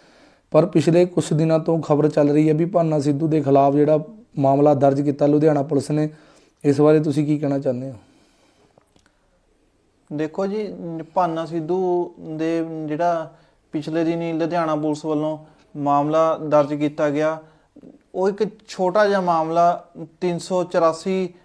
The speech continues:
Speaker 2: ਧਾਰਾ ਦੇ ਤਹਿਤ ਜਿਹੜਾ ਦਰਜ ਕੀਤਾ ਗਿਆ। ਜਿਵੇਂ ਆਪਾਂ ਨੂੰ ਪਤਾ ਵੀ ਭਾਨਾ ਸਿੱਧੂ ਜਿਹੜੇ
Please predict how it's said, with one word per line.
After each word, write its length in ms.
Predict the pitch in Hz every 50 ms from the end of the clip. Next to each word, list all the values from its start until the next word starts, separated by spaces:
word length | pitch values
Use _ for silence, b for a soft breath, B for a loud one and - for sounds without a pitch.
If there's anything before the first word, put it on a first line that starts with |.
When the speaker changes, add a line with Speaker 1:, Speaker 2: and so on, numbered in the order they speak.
| b b b _ -
Speaker 2:
ਧਾਰਾ 300 | - 190 190 175 170 165
ਦੇ 160 | 160 165 170
ਤਹਿਤ 320 | 151 160 160 156 160 160 - - 175 165 165 160 160 156 151 - -
ਜਿਹੜਾ 260 | 151 147 151 165 165
ਦਰਜ 340 | 156 143 151 147 139 135 147
ਕੀਤਾ 360 | 139 151 147 147 - 156 147
ਗਿਆ। 260 | 139 147 156 160 170 170 b b b b b b b - _ - _ _ - 180
ਜਿਵੇਂ 280 | 165 165 175 180 196
ਆਪਾਂ 200 | 202 202 202 208
ਨੂੰ 140 | 208 214 202
ਪਤਾ 220 | 202 202 190 202
ਵੀ 120 | 202 208 214
ਭਾਨਾ 380 | 214 214 220 202 190 185 185
ਸਿੱਧੂ 520 | 180 185 190 180 170 196 208 208 202 196 202 B B B B B
ਜਿਹੜੇ 440 | 180 170 170 190 202 196 190 - -